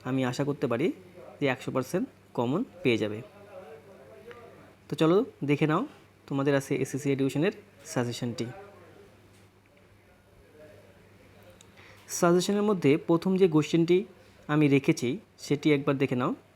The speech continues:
"দুরাগত শিক্ষা বলতে কী বোঝায়? দুরাগত শিক্ষার প্রকৃতি ও পরিধি সম্পর্কে আলোচনা করো।" এটা এবারকার পরীক্ষার জন্য খুব গুরুত্বপূর্ণ একটা প্রশ্ন। পরবর্তী দু নম্বর কোশ্চেন তোমরা দেখে নাও,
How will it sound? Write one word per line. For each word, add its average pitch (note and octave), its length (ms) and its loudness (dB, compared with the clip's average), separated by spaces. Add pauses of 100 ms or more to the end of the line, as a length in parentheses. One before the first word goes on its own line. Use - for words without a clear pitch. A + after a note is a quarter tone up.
(500)
"দুরাগত F#3 340 4
শিক্ষা F#3 320 -2
বলতে F3+ 220 2
কী D#3+ 160 2
বোঝায়? D#3 360 2 (200)
দুরাগত D3+ 300 2
শিক্ষার D#3 340 -2
প্রকৃতি D3 360 0
ও D#3+ 40 2
পরিধি C#3 260 0
সম্পর্কে C#3+ 420 -2
আলোচনা A2 380 -2
করো।" - 180 -10 (600)
এটা D#3 240 2
এবারকার E3 440 0
পরীক্ষার D#3 340 -2
জন্য D#3 120 0
খুব D3 180 -4
গুরুত্বপূর্ণ C#3+ 480 -2
একটা C3+ 180 -4
প্রশ্ন। C3+ 360 -4 (2000)
পরবর্তী F3+ 400 4
দু D#3+ 120 4
নম্বর E3+ 260 6
কোশ্চেন E3+ 260 -2
তোমরা F3 140 2
দেখে D3+ 180 2
নাও, C#3 180 0